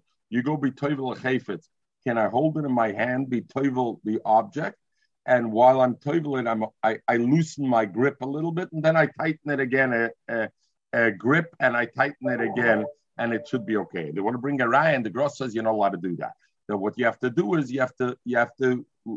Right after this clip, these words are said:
let go of the object. You can't loosen it a little bit. Correct? Why? Gzeira, the Gra brings a Gzeira, Shema, I'll hold it the whole time. And if I hold it the whole time, my finger is gonna be a chatzitza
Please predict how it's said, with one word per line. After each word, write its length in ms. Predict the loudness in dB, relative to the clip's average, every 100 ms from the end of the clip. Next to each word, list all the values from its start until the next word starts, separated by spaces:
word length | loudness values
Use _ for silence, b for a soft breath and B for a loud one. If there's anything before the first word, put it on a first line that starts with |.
| -6 0
let 260 | 2 2
go 160 | 0 0
of 100 | 2
the 120 | 4
object. 420 | 4 4 0 -12 -14
You 80 | -2
can't 280 | 2 2 0 _ _
loosen 520 | 0 4 4 4 0 0
it 120 | 0
a 60 |
little 320 | 0 0 0 -2
bit. 200 | -10 -14 _ _ _ _ _
Correct? 280 | 0 2 0 _ _
Why? 440 | -4 2 4 4 2
Gzeira, 1000 | -4 -12 -8 0 2 2 4 4 2 -2 _ _ _ -14
the 100 | -10
Gra 320 | -4 0 0
brings 420 | 0 -4 -4 -6
a 100 | -8
Gzeira, 800 | -10 -14 -2 0 2 4 4 2 -4 _ _
Shema, 580 | -12 0 2 6 6 4 2
I'll 160 | 0 2
hold 380 | 2 2 2 2
it 160 | -2
the 100 | -2
whole 260 | 0 0 0
time. 420 | -2 2 2 0
And 80 | -6
if 60 | -8
I 80 |
hold 240 | -8 -6 -6
it 60 |
the 80 | -4
whole 180 | -4 -4
time, 220 | -6 -6 -4
my 120 | -6
finger 320 | -4 -4 -4
is 80 | -6
gonna 160 | -10
be 140 | -10 -10
a 20 |
chatzitza 640 | -10 -20 -20 -20 -18 -18